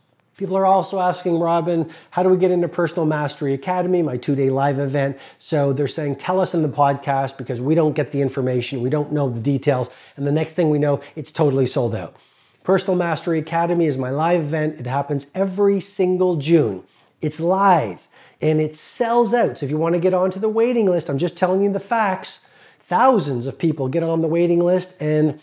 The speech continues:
it's very hard to get into. Just go over to personal mastery academy dot com and you'll just read all the details. And if it's right for you,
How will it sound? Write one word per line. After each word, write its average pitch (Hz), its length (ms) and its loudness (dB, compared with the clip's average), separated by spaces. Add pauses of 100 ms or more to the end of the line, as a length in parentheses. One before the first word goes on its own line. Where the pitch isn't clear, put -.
it's 139 160 -6
very 170 320 2
hard 156 180 0
to 147 80 -2
get 147 140 -2
into. 135 260 -2
Just 139 200 -8
go 180 80 2
over 147 100 0
to 135 80 -2
personal 185 480 -2
mastery 185 760 -2
academy 156 840 0 (300)
dot 175 280 -2
com 135 460 -2 (220)
and 180 100 0
you'll 202 120 4
just 170 180 -2
read 165 160 2
all 156 100 4
the 135 100 0
details. 131 560 -4
And 175 80 0
if 190 120 0
it's 196 80 -8
right 196 200 2
for 196 140 -4
you, 175 380 4